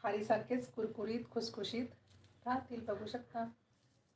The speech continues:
किती छान आतपर्यंत अगदी मस्त मऊ झालेले आहे. अगदी एका दोन बोटाने चुरले ना तरी देखील मऊसूत असे चुरले जात आहेत. इतके छान शंकरपाळे आज आपण बनवले आहे. हे चहासोबत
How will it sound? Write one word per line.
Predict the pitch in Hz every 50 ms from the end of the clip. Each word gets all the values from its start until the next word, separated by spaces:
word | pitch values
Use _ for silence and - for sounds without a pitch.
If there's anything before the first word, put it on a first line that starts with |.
| _ -
किती | 233 233 247 240 247
छान | 247 240
आतपर्यंत | 240 226 - - - - 214 220 208 - - 233
अगदी | 208 196 - - 240
मस्त | 247 240 233 226 - - - - 247
मऊ | 233 220 214 202 202 196
झालेले | 202 220 190 185 190 208 233
आहे. | 247 254 233
अगदी | 226 214 214 - - 233 240
एका | 233 233 - 220
दोन | 214 214 208 202 202
बोटाने | - 202 196 - 214 214 214
चुरले | - 254 254 254 269 269
ना | 254 254 247 - - - _ - - - _ -
तरी | 226 220 233
देखील | 233 247 247 - 262 240 233
मऊसूत | 226 214 214 214 - 247 240 233
असे | 220 226 - 277
चुरले | 285 - - 214 196 196 196 196
जात | 214 214 214 220 269
आहेत. | 277 277 277 247 - 220
इतके | 226 220 - - 247 240
छान | 247 226 220 226
शंकरपाळे | 226 233 202 185 180 202 190 185 - 196 196 202
आज | 202 208 220 - - - _ _ _ _ _ _ _ _ -
आपण | 202 - 214 214 220
बनवले | 220 233 233 240 247 254
आहे. | 277 277 262 262 240
हे | 233 214 214
चहासोबत | - 226 208 202 196 - - 226 202 214